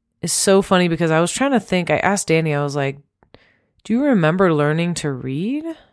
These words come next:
or write your letters?" And I certainly do not. I don't think I remember very much from preschool at all, except making homemade Play-Doh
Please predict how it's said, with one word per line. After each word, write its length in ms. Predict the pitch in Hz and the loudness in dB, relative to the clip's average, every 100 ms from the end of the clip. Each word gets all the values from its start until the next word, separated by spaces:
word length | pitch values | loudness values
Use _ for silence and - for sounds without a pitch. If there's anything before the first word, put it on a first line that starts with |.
| _ _ _ _ _ - | _ _ _ _ _ -4
or 440 | 175 165 151 143 - | 0 2 0 -2 -8
write 320 | 147 147 156 | -6 -2 -2
your 160 | - 156 | -2 -2
letters?" 440 | 139 127 185 247 214 | -2 -2 -2 0 -2
And 100 | 151 | -2
I 300 | 151 160 156 | 0 0 0
certainly 520 | 143 - 147 - 135 135 | -4 -6 -6 -6 -6 -6
do 160 | 139 | -4
not. 460 | 135 139 127 - - _ _ _ _ | -4 -4 -6 -8 -10 _ _ _ _
I 40 | - | 0
don't 320 | 277 254 - | 0 0 -2
think 180 | 262 262 | -2 0
I 40 | |
remember 380 | 254 214 196 170 | 2 2 2 0
very 260 | 143 147 147 | 0 0 0
much 220 | 147 156 | -2 -6
from 140 | - | -10
preschool 420 | 139 156 147 143 135 | -10 -8 -6 -4 -4
at 60 | - | -2
all, 280 | 170 175 | 0 0
except 580 | 156 - - 139 - - - _ _ | -2 -4 -6 -6 -6 -12 -14 _ _
making 560 | 180 170 160 160 156 156 | -2 -2 0 -2 -2 -2
homemade 400 | 151 156 151 147 | -2 -2 -2 -2
Play-Doh 840 | - 151 147 156 196 277 330 359 | -2 0 2 2 2 2 0 -4